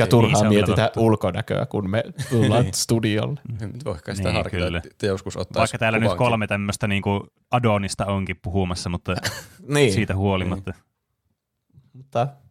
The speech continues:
Speaker 1: Pidetään mielessä.
Speaker 2: Pidetään mielessä.
Speaker 3: <laughs>
Speaker 2: Onhan meillä se green screen, ainakin ne valaat sai nyt hyvät
Speaker 1: Niinpä.
Speaker 2: tuota videot
Speaker 3: Niin, totta.
Speaker 2: meistä. Semmoiset pitkät, ky-, kahdeksan minuutin videot, jotka me kuvattiin green screenillä ja
Speaker 1: Mm.
Speaker 2: pelleiltiin siinä.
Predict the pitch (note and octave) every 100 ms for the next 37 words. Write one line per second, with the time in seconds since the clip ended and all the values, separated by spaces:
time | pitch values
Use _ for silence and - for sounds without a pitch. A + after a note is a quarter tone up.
0 | _ _ _ B2 A#2 - C3+ B2 F2+ -
1 | - B2+ A2 G2+ A2+ A#2+ A#2 G#2+ C3+ -
2 | - - - - A#3+ B2+ D#3 A2 A#2 C3
3 | C3 C3+ B2 A2 G2+ G2 A#2+ - C3 -
4 | - C3 B2+ G#2 G2 - G2+ F#2 G#2 -
5 | G2 G#2+ G#2 G#2+ B2+ C3 A2 A2+ A2 G#2
6 | A2+ A2 A2 A2 - G#2+ B2 C#3+ B2+ G2+
7 | F#2 G#2+ - - F2 - _ _ - C3
8 | A2 G#2 - - - - D#3+ C3+ D#3 -
9 | D3+ C#3+ A2 - - - C#3 D3 C#3 A2+
10 | - G#2+ G#2+ G#2+ A2 G#2 A2+ G#2+ A2 -
11 | - - G#2 A2 A2 - G#2 G#2 A2 A2+
12 | - G#2 G#2 A#2 A2 A#2+ A#2+ A2+ A2 A2+
13 | A2+ B2 C3+ B2